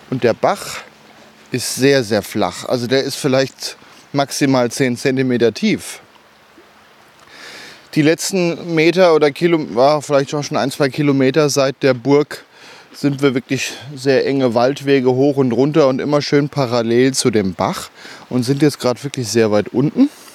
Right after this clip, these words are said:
Ja, er ist eng, er ist matschig, man muss gucken, wo man hintritt.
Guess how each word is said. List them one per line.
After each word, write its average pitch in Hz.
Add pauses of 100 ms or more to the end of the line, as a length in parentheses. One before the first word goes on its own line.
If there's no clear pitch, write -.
(1800)
Ja, 147
er 135
ist 143
eng, 160
er 180
ist 135
matschig, 151
man 151
muss 147
gucken, 190
wo 156
man 135
hintritt. 135